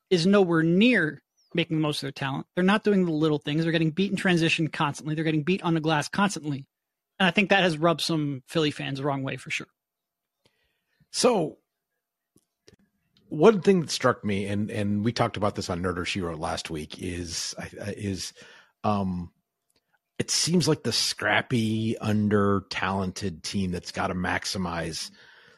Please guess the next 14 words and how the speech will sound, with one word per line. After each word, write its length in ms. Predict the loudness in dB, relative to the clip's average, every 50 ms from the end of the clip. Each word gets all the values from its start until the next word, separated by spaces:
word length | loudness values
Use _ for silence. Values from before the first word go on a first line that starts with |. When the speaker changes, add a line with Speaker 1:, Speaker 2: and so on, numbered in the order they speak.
| _ _ _ _ _ _ _ _ _ _ _ 0
Speaker 2:
I 80 | 2
feel 220 | 2 4 8 8 8
like 160 | 8 8 4
that 220 | 0 -4 -4 -4
kind 180 | -2 0 2 2
of 160 | 2 0 -2
plays 400 | -8 -4 -2 0 2 2 0 0
to 80 | -4 -6
Doc 380 | -6 -2 0 0 0 0 0
Rivers' 320 | -2 -2 -2 -2 -2 -4 -4
coaching 380 | -4 -4 -4 -4 -4 -4 -4
strengths 460 | -4 -4 -4 -4 -4 -4 -4 -6 -8 -8
much 320 | -8 -6 -6 -4 -4 -4
more 420 | -6 -6 -6 -6 -6 -6 -6 -8